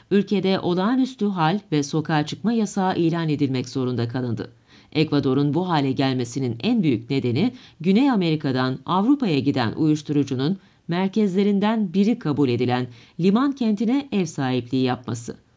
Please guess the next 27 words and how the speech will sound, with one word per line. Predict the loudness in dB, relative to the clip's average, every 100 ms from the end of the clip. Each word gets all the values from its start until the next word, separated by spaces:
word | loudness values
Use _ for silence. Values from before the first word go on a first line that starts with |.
| _ _ _
Hal | 0 2 2
bu | 2
olunca | 2 2 2 0 -2 -6 -14 -2
büyümesi | 2 2 2 4 4
için | 4 -2 -2 -6
çetelere | -4 -2 0 0 0
fırsat | 0 -2 -2 -2 -2
yaratan | -2 -2 -4 -4
sistem | -6 -4 -2 -2 -4 -12 -10 0
bir | 2
süre | 2 0 -2
sonra | -2 -2 -2
kontrolü | -2 -2 -2 0 0 0
de | -2
çetelere | -2 -2 -2 0 -2
kaptırıyor. | -2 -6 -4 -4 -4 -6 _ _ _ _ _ _
Türkiye | 2 2 2 0
elbette | 2 2 2 0 -2 -2
bu | 0
vaziyetin | 0 2 2 2 0
uzağında, | -2 -2 -2 0 0 0 -4 -18 -4
ancak | -2 0 -2 -2
bunca | 0 0 0
çeteye | -2 -2 0 0 -2
sığınak | -2 0 0 -2
hale | -2 -2
gelmesi | -2 -2 -2 -4 -2 -2